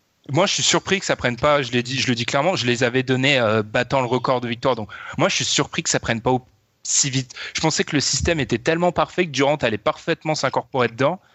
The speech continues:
Et je tombe un peu dénu de voir que ça prend du temps. Or, du temps, euh, c'est relatif, trois matchs, c'est rien. Enfin, ça va sûrement prendre plus de trois matchs vu comment les choses se déroulent.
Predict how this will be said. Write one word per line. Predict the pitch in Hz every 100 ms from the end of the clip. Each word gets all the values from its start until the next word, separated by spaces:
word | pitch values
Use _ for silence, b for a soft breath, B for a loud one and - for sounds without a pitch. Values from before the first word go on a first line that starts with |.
| b b _
Et | 113 110
je | - - - -
tombe | 165
un | 180
peu | 156 165
dénu | 151 147
de | 185
voir | 135 139
que | -
ça | -
prend | - 139
du | 135 120
temps. | 120 107 B -
Or, | 117
du | 113 127
temps, | - 143 139 107
euh, | 101 98 B -
c'est | -
relatif, | 110 117 120 131
trois | - 120
matchs, | 113 120 -
c'est | - -
rien. | 110 123 147 151 b b b b
Enfin, | - 104
ça | 107
va | -
sûrement | - 127 117
prendre | 113 117
plus | 110 -
de |
trois | - 113
matchs | 113 110
vu | 104
comment | - 104
les | 107
choses | - 113
se | - 107
déroulent. | 110 117 160